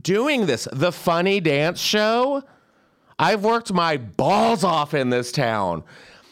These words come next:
And I was on a show called The Funny Dance Show, which finally premiered three years after we taped it,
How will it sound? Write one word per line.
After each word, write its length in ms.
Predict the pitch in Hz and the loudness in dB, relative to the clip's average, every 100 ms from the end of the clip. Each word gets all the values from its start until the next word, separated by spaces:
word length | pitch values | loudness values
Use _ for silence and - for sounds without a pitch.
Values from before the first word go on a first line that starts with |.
| _ | _
And 140 | 123 127 | -4 0
I 80 | 127 | 0
was 180 | 139 | 0
on 260 | 151 143 143 | 0 0 0
a 120 | 143 | 0
show 260 | 139 147 131 | 0 2 0
called 220 | 127 131 | 0 -2
The 80 | 120 | -2
Funny 340 | - 110 107 | 0 0 0
Dance 300 | 101 92 85 | 0 -2 -2
Show, 280 | - - 78 | -4 -2 -2
which 600 | 85 170 339 359 - - - _ _ _ _ | 0 0 0 0 -2 -4 -8 _ _ _ _
finally 720 | - - - 196 262 262 247 | -20 -10 -2 0 2 0 0
premiered 520 | 180 208 180 147 147 | 0 0 2 2 0
three 360 | 147 - 175 220 | -4 -2 0 0
years 400 | 196 196 170 147 | 2 2 0 0
after 500 | 139 156 151 147 120 | 2 0 0 -2 -2
we 140 | 123 | -2
taped 420 | 113 151 143 - | 0 0 0 0
it, 300 | 107 87 90 | 0 0 -2